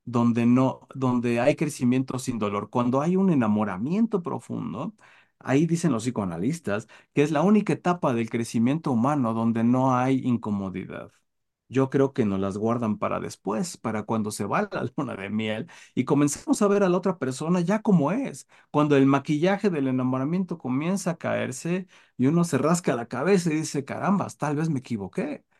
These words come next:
Tal vez esta no era la persona que Dios tenía para mí". Y ahí es donde lamentablemente, como lo decíamos, los divorcios o el pensamiento de divorcio ocurre, o en algunos casos,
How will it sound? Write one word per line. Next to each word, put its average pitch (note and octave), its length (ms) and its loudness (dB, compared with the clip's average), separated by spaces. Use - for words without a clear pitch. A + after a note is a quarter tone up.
Tal D#3 180 2
vez E3+ 160 2
esta E3+ 220 -2
no B2 140 -2
era E3+ 100 2
la C3 160 0
persona D3 440 -6
que G#2+ 140 -6
Dios F3+ 240 -6
tenía G#2 640 -6
para G2+ 240 0
mí". G2 420 -4
Y B2+ 120 0
ahí A#2 160 2
es B2+ 100 0
donde B2 220 2
lamentablemente, G2 800 -4
como A2 220 -8
lo G2 100 -8
decíamos, A2 680 -8
los G#2+ 180 0
divorcios A#2+ 540 0
o D3 100 0
el E3+ 100 2
pensamiento C#3 680 0
de A2 160 -2
divorcio G2+ 500 -4
ocurre, E3 540 0
o B2+ 140 4
en A#2+ 100 6
algunos C3+ 380 0
casos, C3+ 600 -4